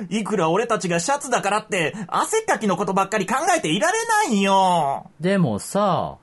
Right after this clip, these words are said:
Speaker 2: Tシャツ？そんなに気持ちばっかり焦っても仕方なくない？こうしてお店の棚に並んでるうちは、どうすることもできないわけだし。
Speaker 1: それそれ！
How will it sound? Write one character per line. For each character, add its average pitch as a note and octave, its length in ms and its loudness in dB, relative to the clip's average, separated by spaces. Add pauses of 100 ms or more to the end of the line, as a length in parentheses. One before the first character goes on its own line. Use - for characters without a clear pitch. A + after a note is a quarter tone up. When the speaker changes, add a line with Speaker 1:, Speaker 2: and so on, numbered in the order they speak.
(100)
Speaker 2:
T G#2+ 160 -4
シ G#2 80 -6
ャ F#2 80 -4
ツ？ D#3+ 380 -6 (640)
そ B2+ 240 -4
ん F#3+ 80 2
な A3+ 120 2
に A3 120 0
気 A3 100 0
持 G#3+ 140 0
ち A3+ 100 -4
ば A3 100 0
っ G#3+ 100 -6
か B3 120 -2
り G3+ 80 0
焦 A#2 280 -2
っ - 40 -4
て - 140 -10
も F2+ 120 -6
仕 - 140 -12
方 F3+ 260 -2
な B2 200 0
く - 160 -6
な A3 320 -2
い？ B3+ 80 -12 (480)
こ B2 180 -2
う B2+ 60 -2
し - 80 -10
て C3+ 80 -2
お B2 100 0
店 C#3+ 240 0
の D3+ 120 0
棚 D3 200 0
に D3+ 140 2
並 D3+ 280 2
ん D#3+ 40 2
で D#3+ 100 2
る D#3 80 2
う D#3+ 60 0
ち F3 160 -4
は、 F#3 320 0 (420)
ど A2+ 200 0
う - 40 -4
す A#2+ 160 -4
る B2 80 -4
こ B2 140 -2
と E3 120 0
も F3+ 120 2
で F3 160 2
き A#3 100 -2
な B3 140 2
い E3 40 2
わ A#2+ 120 0
け A2 100 -6
だ F#2 140 -6
し。 E2 320 -14 (180)
Speaker 1:
そ - 240 -4
れ F#4+ 60 4 (280)
そ F4+ 200 -2 (380)
れ！ E3+ 260 2